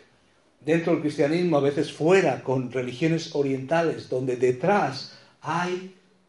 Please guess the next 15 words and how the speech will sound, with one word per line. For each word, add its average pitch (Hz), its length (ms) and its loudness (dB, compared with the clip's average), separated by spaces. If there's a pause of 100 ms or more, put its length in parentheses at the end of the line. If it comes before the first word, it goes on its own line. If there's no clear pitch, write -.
(180)
todo 180 380 0
esto, - 400 -6
¿verdad? 135 300 -4
Y 147 80 -2
detrás 147 400 2
de 170 80 2
la 156 120 4
rea-, 139 280 2 (320)
la 117 280 -6 (460)
relajación, 131 760 2
detrás 147 580 2 (400)
de 143 320 2
otros, 175 600 6
otras 151 340 2
prácticas, 170 920 0